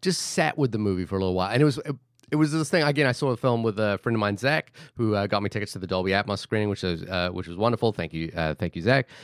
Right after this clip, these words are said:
And, you know, like, it's, o-, it, this is one of those films where you don't wanna have the conversation immediately after the film, like, "What did you think of it?"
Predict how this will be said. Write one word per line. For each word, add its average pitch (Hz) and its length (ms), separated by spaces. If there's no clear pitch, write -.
And, 131 220
you 147 60
know, 131 120
like, 120 320
it's, 139 240
o-, 147 160
it, - 200
this 214 200
is 233 80
one 220 120
of 190 60
those 160 160
films 147 260
where 131 120
you 123 80
don't 123 280
wanna 131 140
have 117 160
the 104 80
conversation 107 580
immediately 98 600
after 92 260
the 92 100
film, 101 360
like, 92 240
"What 85 180
did 82 100
you 82 80
think 92 220
of 120 80
it?" 147 180